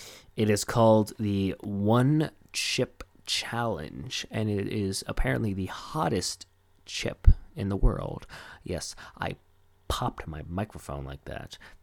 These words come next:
just to be obnoxious for a little bit. Sh-, have some stimulation in the audio of the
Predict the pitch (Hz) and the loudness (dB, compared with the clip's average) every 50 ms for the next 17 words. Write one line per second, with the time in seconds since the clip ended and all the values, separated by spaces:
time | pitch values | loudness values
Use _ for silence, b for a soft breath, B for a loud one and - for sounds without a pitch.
0 | - 160 - 101 - - - - 76 73 71 - - 73 67 71 85 92 82 - | -18 -6 -4 -4 -4 -4 -6 -8 -6 -6 -6 -8 -10 -10 -8 -4 -4 -2 -4 -4
1 | - - - - - - - - _ _ - 85 82 76 73 78 85 92 95 - | -6 -10 -12 -10 -10 -10 -12 -12 _ _ -10 -8 -8 -6 -6 -4 -2 -2 -2 -4
2 | - - - - - - - B B B B B B B B B B B B - | -6 -10 -12 -14 -14 -16 -20 B B B B B B B B B B B B -12
3 | 143 - - 123 123 113 - - 101 - - - - - - 123 113 107 98 101 | -10 -8 -4 -2 -2 -2 -2 -4 -4 -2 -2 -2 -2 0 0 2 2 4 4 2
4 | 98 92 - - 76 71 73 90 - - _ - 104 92 90 85 85 85 73 - | 2 0 -2 -6 -6 -8 -10 -12 -14 -20 _ -6 -4 -4 -2 -4 -4 -6 -6 -2
5 | - 110 104 98 90 80 71 73 85 113 - - 92 85 - - 87 | 0 0 0 0 -2 -4 -6 -8 -8 -8 -6 -6 -8 -6 -6 -6 -6